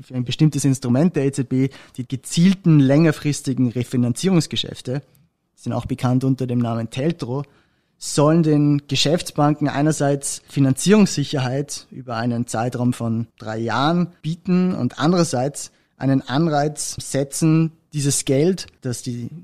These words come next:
Geschäftsbanken von der Zentralbank bekommen, als Kredite an die Realwirtschaft weiterzugeben. Also vor allem an produzierende Betriebe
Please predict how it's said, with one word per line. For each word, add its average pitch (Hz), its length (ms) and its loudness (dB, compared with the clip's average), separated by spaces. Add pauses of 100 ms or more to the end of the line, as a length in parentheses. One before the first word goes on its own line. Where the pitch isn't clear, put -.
Geschäftsbanken 131 560 -4
von 127 160 -2
der 123 100 0
Zentralbank 139 580 0
bekommen, 139 520 0
als 135 220 -6
Kredite 151 440 -4
an 127 80 2
die 127 80 0
Realwirtschaft 127 800 -2
weiterzugeben. 117 800 -8 (340)
Also 113 320 -10
vor - 160 -8
allem 123 220 2
an 123 240 2
produzierende 120 640 2
Betriebe 160 640 0